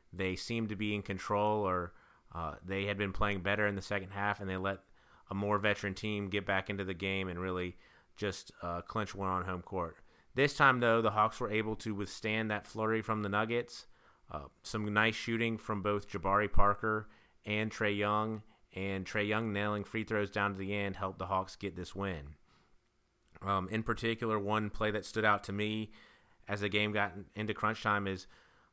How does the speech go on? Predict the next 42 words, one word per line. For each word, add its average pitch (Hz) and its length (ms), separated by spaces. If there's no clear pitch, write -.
uh, 85 160
Jabari 107 460
Parker 110 360
taking 104 300
the 95 100
ba-, 101 280
the 98 100
ball 104 240
to 104 100
the 101 80
basket, 98 680
getting 98 300
blocked, 104 580
not 101 200
making 104 240
his 101 160
first 110 260
shot, 113 420
getting 107 220
his 104 140
rebound, 110 520
three 110 220
Nuggets 110 320
being 104 240
around 110 420
him, 120 220
taking 113 280
the 98 40
shot 104 280
again, 110 400
getting 107 180
blocked 98 320
again, 110 560
and 95 100
finally 113 320
on 107 120
his - 160
third 113 260
time, 101 440
making 104 380
the 98 60
shot. 87 480